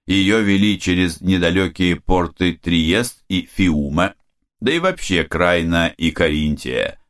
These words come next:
Австрийские провинции, вобравшие в себя ядро славянских земель, расположились на оживленном коммерческом перекрестке. В тысяча семьсот семьдесят четвертом году императрица Мария Терезия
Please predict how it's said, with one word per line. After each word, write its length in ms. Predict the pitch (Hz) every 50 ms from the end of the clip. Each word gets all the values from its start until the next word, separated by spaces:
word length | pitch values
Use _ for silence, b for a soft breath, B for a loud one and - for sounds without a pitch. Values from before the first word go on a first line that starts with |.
| _ _
Австрийские 720 | - - 85 - - - 87 90 90 87 - - 110 110
провинции, 680 | 107 - - 170 180 185 170 123 92 - - - 69 135
вобравшие 580 | 104 101 90 - 92 87 76 - - 85 87 80
в 40 |
себя 420 | - 82 85 80 92 101 107 - - _ _ -
ядро 340 | - 107 92 87 95 95 87
славянских 640 | - - 80 80 85 82 78 73 - 73 82 85 90
земель, 360 | 113 139 170 185 180 147 b b b b b -
расположились 760 | - 139 139 135 - 143 147 151 151 165 196 190 170 156 -
на 140 | 156 139 135
оживленном 720 | 131 113 127 123 123 143 175 170 156 131 113 113 107 95
коммерческом 800 | 92 - 107 113 123 131 123 117 - 107 98 - - - 87 87
перекрестке. 840 | - 85 82 87 78 - 80 65 52 50 - - - - - - - - _ _ _ _ _ _ _ _ _ _ _ _ _
В 80 | - -
тысяча 440 | - 120 107 - 101 87 104 95 85
семьсот 440 | 92 85 85 80 - 90 85 -
семьдесят 460 | - 82 80 80 80 76 73 80 73 -
четвертом 580 | - 73 73 73 76 76 73 69 76 73 73
году 420 | 67 69 69 69 80 90 101 98 b b b b b -
императрица 800 | - 87 85 80 85 82 82 80 - 90 92 90 80 - 80 76
Мария 380 | 78 76 76 76 76 76 73
Терезия 840 | 69 - 67 67 67 69 69 71 71 73 82 82 82 87 90 95